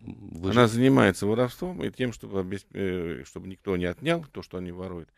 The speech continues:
Speaker 2: И,
Speaker 1: И
Speaker 2: э,
Speaker 1: никто не
Speaker 2: ну,
Speaker 1: спросил
Speaker 2: сделал, и никто,
Speaker 1: за наворованное.
Speaker 2: и, и никто их не отстранил от этого дела. Вот и всё.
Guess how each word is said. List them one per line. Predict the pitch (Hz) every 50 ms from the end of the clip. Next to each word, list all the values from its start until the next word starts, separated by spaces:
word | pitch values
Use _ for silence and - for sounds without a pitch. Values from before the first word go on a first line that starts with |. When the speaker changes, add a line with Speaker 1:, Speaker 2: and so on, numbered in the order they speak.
| _ _ _ _ _ _ _
Speaker 2:
И, | - -
Speaker 1:
И | 117 113 113
Speaker 2:
э, | 82 87 104 107 104 101 101 98
Speaker 1:
никто | 90 90 -
не | -
Speaker 2:
ну, | 120
Speaker 1:
спросил | 117 120 117 123 123 135 139
Speaker 2:
сделал, | 120 110 127
и | 139
никто, | 143 131 - - 185 190
Speaker 1:
за | -
наворованное. | - - - - - - - - 98
Speaker 2:
и, | 120
и | 123 107
никто | 131 135 123 - - 170
их | 170 151 127 113
не | 113 120
отстранил | 123 - - - 127 139 147 143 131 110 92
от | 85 82 -
этого | 85 80 _ 95 98 120
дела. | 123 117 101 80 80
Вот | 98 123 -
и | 180
всё. | 190 - - - - 98